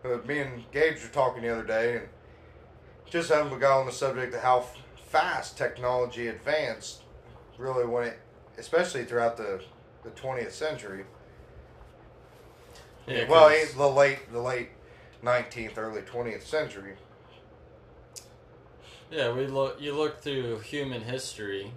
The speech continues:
Speaker 2: you know, even before history was recorded, and even, you know, all the way up to twelve hundreds,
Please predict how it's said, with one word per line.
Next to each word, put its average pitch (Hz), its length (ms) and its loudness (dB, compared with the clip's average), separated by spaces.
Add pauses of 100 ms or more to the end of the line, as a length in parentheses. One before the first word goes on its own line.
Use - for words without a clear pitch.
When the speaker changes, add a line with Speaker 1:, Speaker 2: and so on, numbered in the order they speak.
Speaker 2:
you 104 60 -14
know, 101 180 -10
even 104 280 -12
before 107 800 -6 (760)
history 117 520 -8
was 107 280 -8
recorded, 123 640 -6 (680)
and 110 600 -6
even, 107 640 -10 (1200)
you 104 80 -12
know, 98 80 -10
all 107 180 -4
the 107 60 -4
way 104 240 -4
up 104 280 -6
to 104 580 -10 (2250)
twelve 107 400 -6
hundreds, 101 840 -12